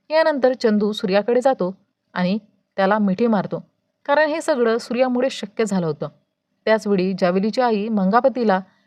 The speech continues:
एक जोरदार चमाट मारते आणि म्हणते, "मुलगी कोणाचीही असो, तिचा सन्मान करणं गरजेचं असतं." आता आपण पाहतो की या केसला दोन महिने झालेले आहेत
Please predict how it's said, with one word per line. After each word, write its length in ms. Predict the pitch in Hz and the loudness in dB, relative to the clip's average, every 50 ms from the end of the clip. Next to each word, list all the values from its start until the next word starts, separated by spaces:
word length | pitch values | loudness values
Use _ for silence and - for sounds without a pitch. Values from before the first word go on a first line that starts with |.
| _ _ | _ _
एक 240 | 208 196 196 208 208 - _ _ _ - 202 | -2 -2 -2 -2 -4 -8 _ _ _ -14 -4
जोरदार 480 | 190 240 254 254 254 226 240 247 247 254 | 2 4 4 4 4 4 2 2 2 0
चमाट 440 | - - - 208 214 220 220 214 220 | -2 -2 0 0 0 0 0 0 0
मारते 340 | 196 180 165 175 - 156 175 _ _ _ _ _ _ - | 0 0 -2 -4 -8 -10 -12 _ _ _ _ _ _ -4
आणि 140 | 180 196 214 | -2 0 0
म्हणते, 380 | 214 247 247 220 190 190 196 202 - _ _ _ _ _ _ _ _ _ _ - | 2 0 0 0 -2 -2 -2 -4 -8 _ _ _ _ _ _ _ _ _ _ -4
"मुलगी 380 | 202 214 226 220 202 196 202 214 | -2 0 0 2 2 0 -2 -4
कोणाचीही 580 | 208 - - 220 208 226 233 226 269 262 277 | -2 0 2 2 2 2 0 0 -2 0 2
असो, 280 | 302 277 196 - 175 156 - _ _ _ _ _ _ _ - | 2 2 2 0 -6 -10 -10 _ _ _ _ _ _ _ -10
तिचा 200 | 247 233 262 269 | 0 2 2 2
सन्मान 400 | 262 - 269 277 294 320 320 320 | 2 0 -2 0 0 0 0 2
करणं 320 | 311 277 233 220 226 240 233 | 2 2 2 2 0 0 0
गरजेचं 440 | 202 190 185 185 220 214 202 208 185 | 0 0 2 2 0 0 2 2 0
असतं." 260 | 170 - - - 160 175 - _ _ _ _ _ _ _ _ _ _ | 0 -2 -8 -12 -12 -12 -14 _ _ _ _ _ _ _ _ _ _
आता 220 | - 262 269 240 302 | -4 0 2 2 4
आपण 240 | 302 302 320 311 277 | 4 4 2 2 0
पाहतो 340 | 262 269 247 220 214 226 247 - _ _ _ _ _ - | -2 -4 -2 -2 -2 -4 -4 -8 _ _ _ _ _ -8
की 100 | 233 240 | 0 2
या 120 | 262 269 | 2 2
केसला 500 | 269 - 294 277 - - 240 226 220 226 | 4 2 -2 -2 -2 0 0 0 2 2
दोन 260 | 226 220 247 262 285 294 | 2 2 2 2 2 2
महिने 280 | 277 254 226 220 233 | 0 0 2 2 0
झालेले 400 | 220 180 185 196 190 185 185 185 | -2 -2 0 0 2 2 2 0
आहेत 220 | 175 165 165 156 | 0 -2 -4 -6